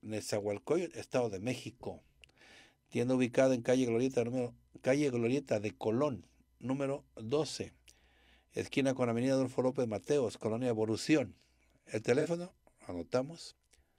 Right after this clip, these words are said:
cincuenta y cinco diecisiete diez cincuenta y cuatro setenta y cinco.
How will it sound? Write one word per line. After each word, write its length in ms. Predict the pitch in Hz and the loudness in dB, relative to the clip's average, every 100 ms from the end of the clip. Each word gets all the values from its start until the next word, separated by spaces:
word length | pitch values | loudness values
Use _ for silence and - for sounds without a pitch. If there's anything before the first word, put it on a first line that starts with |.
| _ _ _ _ _ _ _ | _ _ _ _ _ _ _
cincuenta 520 | - 123 117 143 143 | -4 -2 0 0 2
y 80 | 131 | 0
cinco 400 | 131 139 - 123 | 0 -4 0 2
diecisiete 720 | 123 131 135 110 131 135 120 | 2 0 -2 -2 0 2 2
diez 400 | 107 127 139 - _ | 2 2 2 -2 _
cincuenta 560 | - 120 110 143 143 | -6 -6 -2 -2 0
y 60 | 120 | 0
cuatro 340 | 127 135 135 | 2 0 0
setenta 580 | 117 107 - 98 92 95 | -2 -2 -4 -8 -8 -8
y 120 | 92 | -8
cinco. 500 | 87 175 180 - 82 | -4 -4 -4 -12 -16